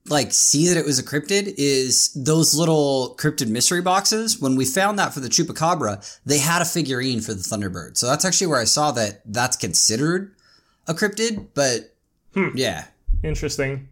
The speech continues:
Speaker 2: Yeah, I think I had seen mention of 'em too when we've done some of the stories about dinosaurs. <laughs> Anyways, this, this, this legend has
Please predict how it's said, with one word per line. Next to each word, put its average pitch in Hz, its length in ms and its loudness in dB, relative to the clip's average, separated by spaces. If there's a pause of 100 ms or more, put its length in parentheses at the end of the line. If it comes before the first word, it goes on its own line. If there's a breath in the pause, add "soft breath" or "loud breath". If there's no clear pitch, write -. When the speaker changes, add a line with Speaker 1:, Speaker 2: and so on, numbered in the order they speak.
(100)
Speaker 2:
Yeah, 202 260 6
I 185 80 2
think 226 180 0
I 233 80 4
had 208 140 2
seen 185 180 -2
mention 147 280 -4
of 135 60 -2
'em 131 120 -4
too 131 220 0
when 127 120 -4
we've 127 200 -2
done 127 340 -4
some 139 240 -4
of 127 80 -6
the 123 80 -6
stories 127 340 -2
about 131 300 -6 (380)
dinosaurs. 139 840 -2 (140)
<laughs> - 760 -20
Anyways, 151 280 2
this, 214 180 4
this, - 380 4
this 214 200 4
legend 156 280 2
has 135 640 0